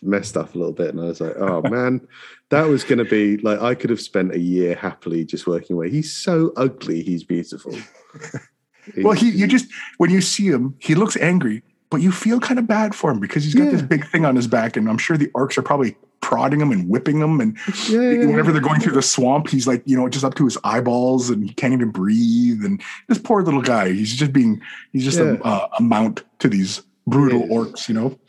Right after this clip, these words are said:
Speaker 1: I feel some sort of, you know, deep connection with him. Maybe I feel, you know, it's
Speaker 2: <laughs>
Speaker 1: like, there's a bunch
Speaker 2: Yeah.
Speaker 1: of orcs on my back that are prodding me, and there's a big stone around my neck or something. I don't know. I just love that model. I think,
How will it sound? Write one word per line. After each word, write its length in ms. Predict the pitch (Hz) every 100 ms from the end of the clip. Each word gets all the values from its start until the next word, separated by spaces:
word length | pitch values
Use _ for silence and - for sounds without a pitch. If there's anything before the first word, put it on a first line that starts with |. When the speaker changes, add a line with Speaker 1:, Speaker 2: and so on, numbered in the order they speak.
| - -
Speaker 1:
I 80 | 127
feel 280 | - 156 143
some 280 | 147 127 123
sort 240 | - 113
of, 240 | 101 98 -
you 160 | - 117
know, 220 | 92 87 -
deep 240 | 110 107 -
connection 500 | 107 110 - - 92
with 120 | 82
him. 120 | 85
Maybe 260 | 90 90 92
I 60 |
feel, 360 | 87 - 90 82
you 80 | 101
know, 200 | 87 82 80
it's 160 | -
Speaker 2:
<laughs> 0 |
Speaker 1:
like, 240 | 92 82 - _ _ - - -
there's 140 | 95 180
a 40 |
bunch 280 | 117 254 -
Speaker 2:
Yeah. 20 |
Speaker 1:
of 60 | 117
orcs 400 | 120 127 - 110
on 100 | 101
my 200 | 101 107
back 440 | 82 80 - - - - -
that 220 | 95 82
are 60 | 85 -
prodding 320 | 107 87 87
me, 180 | 87 82
and 220 | 82 85 -
there's 160 | 92
a 40 | 95
big 160 | 98
stone 340 | - - 87 87
around 240 | 85 85
my 120 | 85
neck 240 | 82 85 -
or 80 | 92
something. 300 | - 90 90 _ _ _ - _
I 60 | 131
don't 140 | 117
know. 100 | 101
I 60 | 95
just 220 | 101 -
love 180 | 82 76
that 160 | 78 71
model. 300 | 73 85 85
I 60 |
think, 220 | 98 95